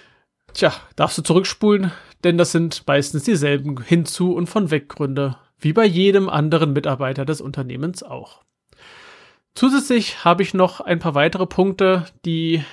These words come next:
eher eine Führungskraft betreffen. Das eine ist,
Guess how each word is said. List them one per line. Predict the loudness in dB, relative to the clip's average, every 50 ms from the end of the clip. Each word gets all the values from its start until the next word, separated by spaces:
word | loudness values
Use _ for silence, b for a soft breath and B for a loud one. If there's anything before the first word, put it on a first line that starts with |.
| -8 0
eher | 2 4 4 4
eine | 2 -2 -6
Führungskraft | -4 0 0 0 0 0 -4 -2 -2 -4 -2 -2
betreffen. | -4 -4 -2 -2 -2 -2 -2 -2 -4 -6 -6 _ _ _ _ _ _ _ _ _ _ _ _ _ _ _ _ _
Das | -12 -10 -8
eine | -2 0 2 2 4
ist, | 4 2 2 0 -2 -12